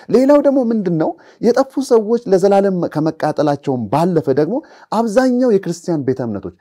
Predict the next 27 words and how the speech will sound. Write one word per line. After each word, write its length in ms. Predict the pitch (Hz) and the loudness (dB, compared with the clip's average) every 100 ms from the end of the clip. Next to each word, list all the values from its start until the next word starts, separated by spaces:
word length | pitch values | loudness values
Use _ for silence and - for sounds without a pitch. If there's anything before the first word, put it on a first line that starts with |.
| _ | _
ሌላውን 320 | 202 240 240 185 | -2 -2 -2 -2
አይደለም 320 | 110 90 - - | -4 -6 -10 -6
እያልኩ 300 | 117 117 110 | -2 -2 -4
ያለሁት፣ 320 | 92 80 76 _ _ | -10 -10 -16 _ _
ነገር 220 | 165 208 | -4 -2
ግን 120 | 214 | -4
ክርስቲያን 480 | 220 196 214 - 123 | -6 -6 -4 -4 -6
ተብሎ 240 | 117 131 190 285 _ _ | -4 -6 -6 -8 _ _
በክርስቶስ 480 | 123 131 160 190 185 | -4 -2 -2 -2 0
የሚያምኑ 440 | 151 139 127 104 73 - _ _ | 0 2 0 -2 -6 -14 _ _
ሰው፣ 220 | - 135 123 | -4 -4 -2
እ፣ 120 | 107 98 87 82 - _ | -2 -2 -2 -6 -14 _
እ፣ 220 | 85 76 | -12 -10
ማህበረሰብ 480 | 95 120 123 123 113 | -6 -2 -2 -2 -4
ያሉበት 400 | 101 107 98 110 | -4 -6 -8 -8
አካባቢ 320 | 107 - 123 139 | -8 -8 -4 -2
ላይ 160 | 202 370 - _ _ _ | -2 -6 -12 _ _ _
ነፍስ 320 | 185 269 285 214 | 2 2 2 -2
አትሞትም 540 | 214 202 202 196 175 165 | -4 -2 -4 -2 -4 -2
የምትለዋን 640 | 160 160 - 156 120 92 82 _ _ _ | 0 0 2 -2 -2 -6 -12 _ _ _
አስተሳሰብ 680 | 139 - 180 151 135 190 240 _ _ _ | -12 -4 -4 -2 -6 -6 -6 _ _ _
በጣም 200 | - 269 220 | -4 -2 -4
የተሰበከ 480 | 175 - 107 101 90 | -4 -6 -6 -8 -10
ነው። 120 | 65 _ _ _ _ _ _ _ | -14 _ _ _ _ _ _ _
ይሄንን 300 | 220 277 294 | 2 4 4
እንደውና 420 | 294 202 196 180 196 | 2 2 2 2 -2
ተ-፣ 140 | 214 | -2